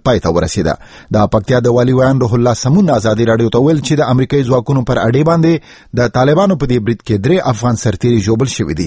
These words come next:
په عین حال کې نړیوال ځواکونه هم د یو افغان عسکر د ټپي کېدو خبره کوي. طالبانو له خپل لوري د پنځو وسلوالو د وژل کېدو خبره منلې، خو ادعا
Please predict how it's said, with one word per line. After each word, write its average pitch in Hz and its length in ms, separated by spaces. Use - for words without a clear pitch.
په 110 80
عین 113 220
حال 143 120
کې 127 160
نړیوال 131 380
ځواکونه 120 320
هم 165 180
د 147 100
یو 135 100
افغان 123 360
عسکر 151 360
د - 100
ټپي 110 240
کېدو 113 180
خبره 107 340
کوي. 85 180
طالبانو 135 420
له 120 80
خپل 147 240
لوري 143 220
د - 100
پنځو 135 300
وسلوالو 123 500
د 113 80
وژل 113 260
کېدو 143 280
خبره 117 260
منلې، 127 260
خو 156 180
ادعا 139 160